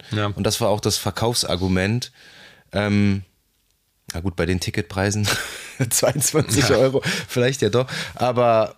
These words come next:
Speaker 2: ja, ich hab auch mal geguckt, also der hat ein Budget zwischen dreihundertfünfzig und vierhundert Millionen. <laughs> Das ist der Wahnsinn. Ähm,
Speaker 1: Aber sieht man auch.
Speaker 2: Ja,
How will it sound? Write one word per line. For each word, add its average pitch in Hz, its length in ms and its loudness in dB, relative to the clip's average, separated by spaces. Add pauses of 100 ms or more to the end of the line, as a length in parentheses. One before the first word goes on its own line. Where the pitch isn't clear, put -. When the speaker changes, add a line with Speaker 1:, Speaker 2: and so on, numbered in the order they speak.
(140)
Speaker 2:
ja, 117 220 2
ich 104 160 0
hab - 80 0
auch 110 140 0
mal 107 140 4
geguckt, 113 380 -2
also 98 140 2
der 101 100 2
hat 104 120 -2
ein 104 100 2
Budget 98 380 2
zwischen 101 240 -2
dreihundertfünfzig 98 800 -2
und 92 100 -6
vierhundert 104 380 -4
Millionen. 95 500 -2 (220)
<laughs> - 340 -12
Das - 220 -2
ist - 160 -2
der 80 160 0
Wahnsinn. 92 480 0 (680)
Ähm, 92 420 2
Speaker 1:
Aber 135 160 4
sieht 139 180 0
man 113 140 0
auch. 87 280 -2 (220)
Speaker 2:
Ja, 120 340 0